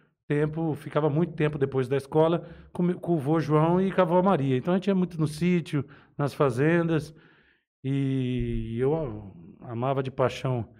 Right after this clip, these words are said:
o meu vô João, e graças a eles eu, eu, eu, eu sou corintiano.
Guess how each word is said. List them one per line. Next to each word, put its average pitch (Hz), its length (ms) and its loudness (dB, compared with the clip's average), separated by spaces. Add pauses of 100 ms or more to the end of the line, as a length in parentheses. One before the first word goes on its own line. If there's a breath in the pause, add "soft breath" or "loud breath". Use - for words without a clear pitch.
(340 soft breath)
o 117 60 -8
meu 123 160 2
vô 123 180 2
João, 131 320 0
e 156 60 0
graças 139 420 2
a 135 80 6
eles 131 220 0
eu, 151 180 -2
eu, 135 120 -2 (140)
eu, 127 440 -4 (400 soft breath)
eu 131 60 -6
sou 135 160 -6
corintiano. 139 600 -2